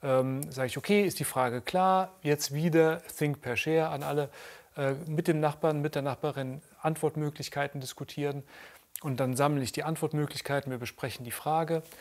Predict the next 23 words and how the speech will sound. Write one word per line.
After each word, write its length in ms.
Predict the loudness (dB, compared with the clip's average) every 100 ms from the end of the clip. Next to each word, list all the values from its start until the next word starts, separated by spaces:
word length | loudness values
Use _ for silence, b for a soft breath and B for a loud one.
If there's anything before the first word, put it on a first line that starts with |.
| B B B
Und 160 | -2
jemand, 220 | 0 2 2
der 80 |
sich 160 | 0 -2
nicht 120 | -2
vorbereitet 640 | 0 0 2 0 -2 -6
hat, 160 | -10 -6
der 80 | -6
merkt 280 | -6 -4 -2
relativ 320 | -2 -2 -6
schnell, 260 | -4 -4 -4
"Aha, 300 | -4 -6 -8
okay, 320 | -10 -6 -4
äh, 360 | -4 0 0 -2 -10 B B B B _ _ -20 _ _ _ -8
hat 180 | -6 -4
gar 120 | -4
nicht 120 | -4
gefragt, 300 | -4 -2 -2
ob 80 | -4
ich 60 |
vorbereitet 580 | 2 2 4 4 4 2
bin. 360 | 4 4 4 0
Ähm, 460 | 2 4 2 -2